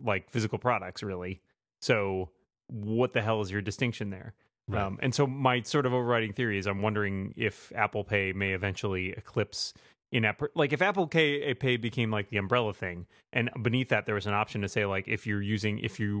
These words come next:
Speaker 1: wanna use in-app purchase and you want us to provide processing payment, like, as a service, you give us this cut. If you roll your own system, th-, just use, you know, it's Apple Pay. You don't pay anything to us,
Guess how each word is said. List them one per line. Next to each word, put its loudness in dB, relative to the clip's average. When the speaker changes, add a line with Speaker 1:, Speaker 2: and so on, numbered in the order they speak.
Speaker 1:
wanna 4
use 0
in-app 2
purchase -2
and -2
you 2
want 2
us 2
to -2
provide 2
processing -2
payment, -2
like, -4
as 2
a 0
service, -2
you 2
give 0
us -2
this -4
cut. 0
If 0
you -2
roll 4
your 0
own 4
system, -6
th-, -2
just -2
use, -4
you 0
know, -2
it's -2
Apple 2
Pay. -2
You 0
don't 0
pay 2
anything -2
to -2
us, -2